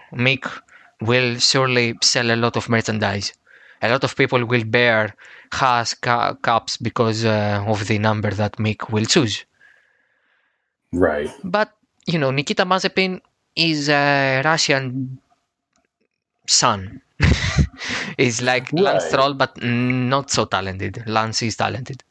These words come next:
Speaker 1: On the
Speaker 2: Yeah.
Speaker 1: other hand, you have Schwarzman, who has lost his father. It's a bit of a more Leclerc type of story.
Speaker 2: Yeah. Yeah,
Speaker 1: So
Speaker 2: and I don't, I don't know much about Schwartzman's,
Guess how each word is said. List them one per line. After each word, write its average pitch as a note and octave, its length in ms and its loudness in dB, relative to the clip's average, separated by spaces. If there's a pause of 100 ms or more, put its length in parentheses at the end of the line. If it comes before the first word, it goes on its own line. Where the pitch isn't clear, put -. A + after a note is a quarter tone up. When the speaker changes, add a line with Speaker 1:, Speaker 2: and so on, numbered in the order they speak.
(720)
Speaker 1:
On A#3+ 120 2
the C4+ 60 2
Speaker 2:
Yeah. C4 60 0
Speaker 1:
other A3 120 -2
hand, A#3 220 0
you G#3 80 -4
have G3+ 220 2
Schwarzman, D#3 600 -2
who C#3+ 140 0
has B2+ 220 0
lost G#2+ 180 -4
his E3 160 -2
father. D#3+ 340 2
It's C3+ 180 -4
a A#2+ 60 -2
bit B2 200 0
of A#2 140 -2
a A2+ 60 -2
more A2 360 -2 (760)
Leclerc D#3 560 2
type A2+ 200 0
of A2 80 -6
story. G#2+ 420 -2 (640)
Speaker 2:
Yeah. A2 720 4 (320)
Yeah, G2 60 -8
Speaker 1:
So A#2 220 2
Speaker 2:
and A#2 120 2
I C#3 60 2
don't, D#3+ 180 0
I D3+ 100 0
don't F#3 200 0
know C#3 260 2
much A#2+ 220 0
about G#2+ 220 2
Schwartzman's, G2 600 0